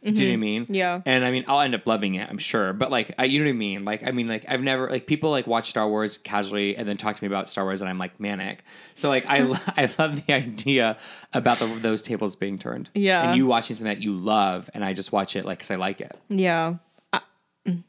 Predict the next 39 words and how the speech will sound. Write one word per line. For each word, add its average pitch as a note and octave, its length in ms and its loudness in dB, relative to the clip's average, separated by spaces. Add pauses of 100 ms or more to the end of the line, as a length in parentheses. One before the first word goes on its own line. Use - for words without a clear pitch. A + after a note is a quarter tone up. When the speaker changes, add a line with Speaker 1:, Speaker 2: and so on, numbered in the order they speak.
(300)
Speaker 2:
I'm G3+ 120 4
s-, - 440 -2
I'm G3+ 300 4
horrified. E3+ 680 0
Speaker 1:
What? E3 320 4
So E3 100 6
did, D#3+ 140 2
was D3+ 120 0
there D#3 100 0
anything E3+ 180 2
that E3 140 0
surprised G2+ 440 0
you A2+ 60 0
about A2+ 140 0
the A2+ 60 -12
trailer G#2+ 380 0
as G#2+ 280 -2
a, G2 180 0
as G2+ 120 -2
an F#2+ 100 -4
avid F#2+ 320 -2
game F#2 240 -2
player G2+ 260 0
of F#2 100 -2
this - 280 -6
game? A2 340 -4 (540)
Speaker 2:
I'm A#3+ 100 4
surprised B3+ 500 2
by F4+ 140 4
how B3 220 2
many A#3 260 4
shots - 560 0
they F#3+ 500 4
fully, G#3 760 4
like, F3 320 2 (420)
um, E3+ 560 2
portrayed F3+ 580 2
that, F3 180 4
like, F3+ 280 2